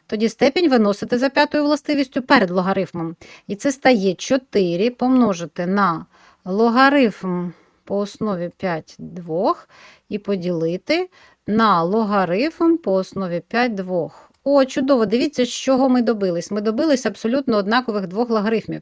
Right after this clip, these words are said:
То скорочуємо ці однакові вирази в чисельнику і знаменнику, ці логарифми, і ми маємо просто чотири. І четвертий приклад. Десятковий логарифм. До речі,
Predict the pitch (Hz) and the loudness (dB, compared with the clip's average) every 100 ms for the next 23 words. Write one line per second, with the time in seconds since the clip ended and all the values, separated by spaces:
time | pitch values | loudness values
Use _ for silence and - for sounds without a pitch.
0 | - 277 - - 330 285 220 - 202 202 | -8 -8 -8 -2 2 4 2 0 -2 -2
1 | - 196 196 180 196 247 427 392 339 - | -2 -2 -2 -2 -2 0 0 0 -2 -6
2 | 285 294 262 247 240 233 226 214 202 202 | -4 0 0 0 -2 0 -2 -2 -4 -6
3 | 208 196 - 214 214 208 208 202 202 311 | -6 -8 -10 -4 -2 -2 -4 -4 -6 -2
4 | 349 220 208 240 196 - 196 208 - 202 | 0 2 0 0 -2 -4 -6 -6 -10 -10
5 | - 196 - 185 180 185 185 _ _ _ | -8 -8 -6 -6 -4 -6 -8 _ _ _
6 | 254 254 233 190 175 - 240 294 339 370 | -6 -4 -2 -2 -4 -2 -4 -2 -2 2
7 | 403 415 - _ _ _ _ _ _ _ | 2 2 -6 _ _ _ _ _ _ _
8 | _ _ 226 285 330 - 190 175 196 233 | _ _ -4 -2 -4 -4 -4 0 0 0
9 | 294 359 381 320 233 226 226 226 | -2 -2 0 0 2 2 2 -2